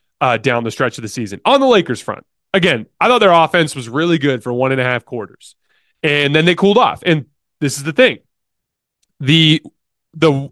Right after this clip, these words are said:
uh, Lakers guards, they don't have physical tools that they bring to the table. And so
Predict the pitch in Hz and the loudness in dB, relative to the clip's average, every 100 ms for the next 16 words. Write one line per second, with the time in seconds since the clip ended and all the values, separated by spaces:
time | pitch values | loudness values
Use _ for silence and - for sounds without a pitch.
0 | 170 147 135 165 247 247 214 127 - 170 | 0 2 2 2 0 -2 -6 -6 -2 2
1 | 139 104 85 - - _ _ _ _ 156 | 2 -2 -10 -18 -20 _ _ _ _ -2
2 | 165 202 202 - 160 175 175 139 _ - | 2 0 -2 -6 -4 -4 -4 -8 _ -6
3 | 175 165 156 139 135 143 131 120 123 120 | -6 -6 -4 -6 -6 -6 -4 -4 -6 -4
4 | 120 117 113 110 120 - 226 135 123 139 | -6 -4 -6 -6 -8 0 0 0 -6 -6
5 | - 160 143 | 0 0 0